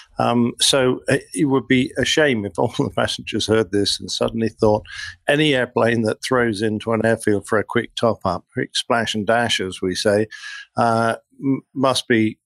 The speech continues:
trying to pull the wool over our eyes." But you're quite right when you say that, no, it, it's <laughs> not the way it works. We, we carry suitable reserves, but sometimes something unexpected happens. It might be an air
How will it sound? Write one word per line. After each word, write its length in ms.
trying 200
to 80
pull 320
the 80
wool 220
over 360
our 360
eyes." 280
But 120
you're 100
quite 320
right 300
when 180
you 100
say 320
that, 240
no, 300
it, 140
it's 360
<laughs> 60
not 220
the 80
way 220
it 120
works. 320
We, 220
we 140
carry 420
suitable 460
reserves, 600
but 140
sometimes 560
something 340
unexpected 680
happens. 300
It 120
might 220
be 60
an 80
air 120